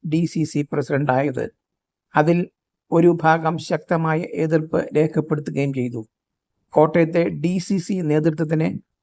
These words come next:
ഒരു ക്രൈസ്തവ മുഖം എന്നുള്ളത് കൂടി പരിഗണിച്ചാണ്, പ്രത്യേകിച്ച് ഓർത്തഡോക്സ് വിഭാഗത്തിൻ്റെ പിന്തുണ ലഭിക്കുന്നതിനും കൂടിയാണ്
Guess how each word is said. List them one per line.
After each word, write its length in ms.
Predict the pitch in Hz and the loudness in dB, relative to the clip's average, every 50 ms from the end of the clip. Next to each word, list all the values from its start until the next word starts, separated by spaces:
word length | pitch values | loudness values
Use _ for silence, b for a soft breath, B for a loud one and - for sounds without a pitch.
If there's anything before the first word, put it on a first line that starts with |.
| _ _ _ _ _ _ - | _ _ _ _ _ _ 2
ഒരു 280 | 175 170 170 160 170 170 165 165 - _ _ _ _ _ _ _ - | 4 6 6 6 6 4 2 0 -4 _ _ _ _ _ _ _ -2
ക്രൈസ്തവ 600 | - 170 165 185 196 165 - - - 202 185 175 180 - - - | 2 2 2 2 2 -2 -6 -2 0 0 2 2 0 -2 -2 -2
മുഖം 400 | - 180 185 180 - - 208 214 - - _ | -2 -2 0 -2 -2 -2 -2 -2 -2 -4 _
എന്നുള്ളത് 520 | 180 180 175 170 165 170 165 165 160 160 | -2 0 2 2 4 4 4 4 4 2
കൂടി 240 | 156 151 160 156 151 151 156 - | 2 2 2 2 2 2 2 0
പരിഗണിച്ചാണ്, 680 | 143 147 151 151 151 151 147 - - 156 139 139 143 156 - | -2 0 0 0 0 0 -2 -2 -2 -2 -2 -2 -4 -4 -6
പ്രത്യേകിച്ച് 460 | 139 135 - 151 156 156 151 - 165 151 - _ _ _ _ _ _ _ - | -6 -4 -2 -2 0 -2 0 0 -2 -4 -4 _ _ _ _ _ _ _ 4
ഓർത്തഡോക്സ് 760 | 165 170 165 - 202 190 185 190 190 196 190 196 - - - 240 | 4 4 4 4 4 6 6 6 4 4 2 -2 -10 -14 -8 -8
വിഭാഗത്തിൻ്റെ 800 | 175 156 - 165 165 170 165 160 156 160 160 151 156 156 151 151 151 - _ _ _ _ _ _ _ - | -8 -4 0 0 0 2 0 -2 -4 -4 -4 -4 -2 -2 -2 -4 -4 -8 _ _ _ _ _ _ _ -2
പിന്തുണ 320 | 156 160 165 175 175 175 170 160 - - _ - | -2 0 2 2 4 4 4 2 0 -4 _ -2
ലഭിക്കുന്നതിനും 640 | 160 156 165 160 156 160 160 160 160 165 160 156 | 0 0 0 -2 -2 -2 -2 0 0 2 0 2
കൂടിയാണ് 480 | 147 151 151 147 147 147 143 143 147 147 | 2 2 2 2 2 2 0 0 -2 -2